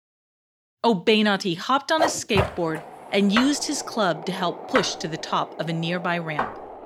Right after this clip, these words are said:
He positioned himself at the top of the ramp. He eyed the tall ramp across from him and decided that if he could get enough momentum using his club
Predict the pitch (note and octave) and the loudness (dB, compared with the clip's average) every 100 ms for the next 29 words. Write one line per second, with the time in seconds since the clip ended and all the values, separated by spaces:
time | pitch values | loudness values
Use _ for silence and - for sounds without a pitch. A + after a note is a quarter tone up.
0 | - - - - - B3+ D4 C4+ F#4 - | -18 -18 -18 -8 -2 2 2 2 2 0
1 | E4 A3+ G3+ G3 D#3+ D#3 - E3+ F3 F#3 | -2 0 0 2 0 0 -4 -4 -4 -4
2 | E3+ F#3 E3+ E3 D3 - _ _ _ _ | -2 -4 -2 -4 -4 -10 _ _ _ _
3 | _ _ _ _ - B3 - G#3 A#3+ C4+ | _ _ _ _ -2 -2 0 0 2 2
4 | D4+ A3 F3 F3 - - A3 B3+ A#3 G3+ | 2 0 -4 -6 -8 -2 0 0 0 -2
5 | D#3+ - - - F3 E3 - D#3+ F3 D#3+ | -2 -6 -12 -4 -2 -2 -4 -8 -6 -6
6 | D#3 - _ _ _ _ - A#3 B3+ - | -8 -14 _ _ _ _ -4 0 0 2
7 | F#4 F4+ A3 G3 F#3+ - G#3+ G#3 F#3 E3+ | 4 4 0 0 -2 -2 -4 -2 0 0
8 | E3 F#3+ C4 - D#4 A#3+ F3+ F#3 D#3 D3+ | 0 -2 -2 -4 -2 0 -2 -4 -6 -2
9 | F#3+ G3+ C4 C4 C4+ - - G#3 D#3+ D#3+ | -2 0 0 -2 -4 -8 -4 -2 -2 -4